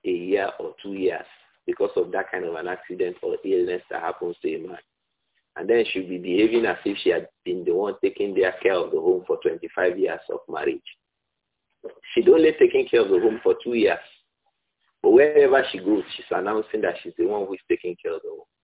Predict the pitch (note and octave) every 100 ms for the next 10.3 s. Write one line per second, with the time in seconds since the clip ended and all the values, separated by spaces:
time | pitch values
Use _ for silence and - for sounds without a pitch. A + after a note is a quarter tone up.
0 | _ _ _ _ - _ _ - F#3 F3+
1 | - E3 F3 F3 A2 G#2 G2 F#2+ F2+ C#3+
2 | D3 C#3+ - A#2 - G2 - - E2+ E2
3 | - A2 - A2+ G#2+ G#2+ G#2+ - F#2+ -
4 | - - G2 G#2+ A2+ - A#2 - D3 C#3
5 | A2 A2 D3 - - - _ _ _ _
6 | _ _ _ _ - - _ - D#3 F#3
7 | D3 D3 - B2+ A#2 B2 A2+ F2+ F2 -
8 | A#2+ A#2 A2+ G#2 A2 - - - _ _
9 | _ A2 A2 G2+ F2 E2 A2+ F#2+ - D2
10 | - - -